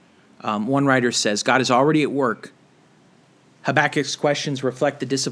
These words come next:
the, the questions of many people, especially when we deal with personal affronts, difficulties, and disappointments. We desire to know where God is and what he's doing.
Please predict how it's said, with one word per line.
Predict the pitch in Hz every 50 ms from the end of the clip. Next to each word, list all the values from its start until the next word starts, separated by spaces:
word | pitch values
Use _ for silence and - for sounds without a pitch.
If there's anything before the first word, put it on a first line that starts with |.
| 127 - -
the, | 139 131 127
the | 131 135 131
questions | 131 - 151 147 - - 147 135 131
of | 131 113
many | 123 127 143 180 190 151
people, | - 120 110 101 - 87 104
especially | 107 - - - 170 180 175 - 196 180
when | 156 147 143
we | 143 131
deal | 123 131 135 139
with | 131 127 123 -
personal | - 151 151 - - 170 147 139 135 135 - - - -
affronts, | - 127 - - 151 147 143 -
difficulties, | - 147 135 135 147 131 - 135 127 131 139 131 131
and | 123 120
disappointments. | 127 120 - 120 107 - 117 113 107 - 95 107 104 -
We | 139 135
desire | 131 135 120 117 135 127 139 151 170 160
to | - - 143
know | 143 135 131 131
where | 127 123 113 110
God | 107 123 117 127 131 131
is | 123 123 110
and | 123 120 117
what | 117 113 120
he's | 113 104
doing. | - - 110 104 101 95 98